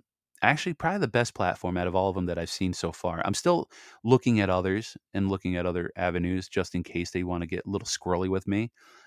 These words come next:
Um, but it's still a good, solid platform, and I am thankful for them here, uh, over here at Podbean. So with that, I want to bid you all a good, great morning on the Lord's Day.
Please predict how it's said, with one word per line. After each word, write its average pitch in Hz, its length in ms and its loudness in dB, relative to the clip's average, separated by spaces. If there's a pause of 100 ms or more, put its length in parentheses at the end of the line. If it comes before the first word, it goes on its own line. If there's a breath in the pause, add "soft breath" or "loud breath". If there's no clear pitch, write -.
(120)
Um, 90 480 2 (460)
but 92 180 4 (440)
it's 110 120 0
still 113 240 2
a 101 60 0
good, 92 160 -2
solid 82 260 -2
platform, - 560 -6
and 87 220 -4
I 90 80 -2
am 87 120 -2
thankful 87 380 -4
for 87 160 -6
them 85 220 -2
here, 85 360 -6 (560 loud breath)
uh, 80 260 -4 (100)
over 85 180 -2
here 82 140 -4
at - 80 -10
Podbean. 82 420 -6
So 95 160 0
with 90 140 -4
that, 110 260 6 (580 loud breath)
I 101 120 4
want 104 240 4
to 104 160 0
bid 98 280 0
you 98 200 -2
all 95 280 0
a 92 280 -2
good, 113 440 4 (460)
great 98 400 0
morning 90 440 0
on 95 180 0
the 87 80 -4
Lord's 87 380 -4
Day. 85 400 -6